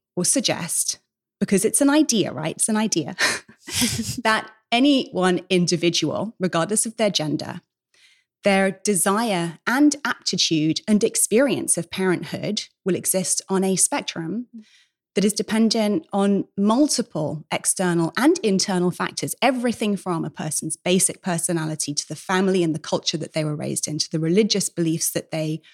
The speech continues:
were brought up on, to their financial status, to their relationship status, to their ambitions and career goals, to their creative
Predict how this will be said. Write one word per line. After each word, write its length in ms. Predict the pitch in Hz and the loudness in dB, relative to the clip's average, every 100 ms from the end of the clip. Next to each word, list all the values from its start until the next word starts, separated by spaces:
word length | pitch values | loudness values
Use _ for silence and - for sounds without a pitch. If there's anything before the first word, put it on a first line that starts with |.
| - - _ - | -20 -20 _ -6
were 120 | 185 | -4
brought 300 | 165 165 - | -2 -4 -2
up 220 | 170 - | -4 -4
on, 180 | 156 160 | -2 0
to 560 | - - 175 165 165 160 _ _ - | 0 4 4 4 2 -2 _ _ -4
their 340 | 170 160 156 _ - | -2 -2 -6 _ -10
financial 580 | 175 185 226 - 156 | -2 2 2 2 -2
status, 380 | 151 165 151 151 | -2 -4 -4 -6
to 100 | - | -8
their 140 | 156 160 | -6 -2
relationship 600 | 175 233 214 175 - - | 2 2 4 0 -2 -6
status, 480 | 147 151 - 151 - | -6 -4 -6 -8 -8
to 140 | 151 | -6
their 320 | 151 147 - 170 | -6 -6 -6 -4
ambitions 600 | 165 262 - 165 165 - | 0 2 2 0 -2 -4
and 120 | 156 | -6
career 320 | 180 220 262 | -2 2 2
goals, 400 | 185 165 151 - | 2 -2 -2 -6
to 180 | - 175 | -4 -2
their 280 | 170 165 160 | 0 -2 -2
creative 640 | - 240 269 277 202 156 | -4 2 4 4 4 0